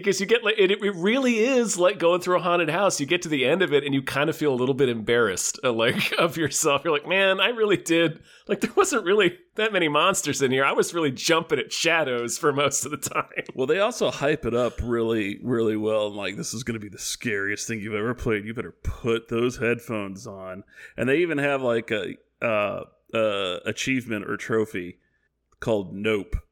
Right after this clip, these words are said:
Speaker 2: where you just, like, stop playing the game immediately. <laughs>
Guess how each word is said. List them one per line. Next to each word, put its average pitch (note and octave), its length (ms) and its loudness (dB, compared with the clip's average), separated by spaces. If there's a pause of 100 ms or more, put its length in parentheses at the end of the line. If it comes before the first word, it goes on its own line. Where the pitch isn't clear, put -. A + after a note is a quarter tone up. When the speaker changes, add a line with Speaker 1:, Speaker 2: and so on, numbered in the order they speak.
Speaker 2:
where - 200 -4
you A#2 160 -2
just, B2 240 -4
like, G#2 220 -2
stop - 500 -4
playing A2 320 -2
the G#2+ 80 -4
game G#2 320 -4
immediately. - 760 -6 (140)
<laughs> - 280 -6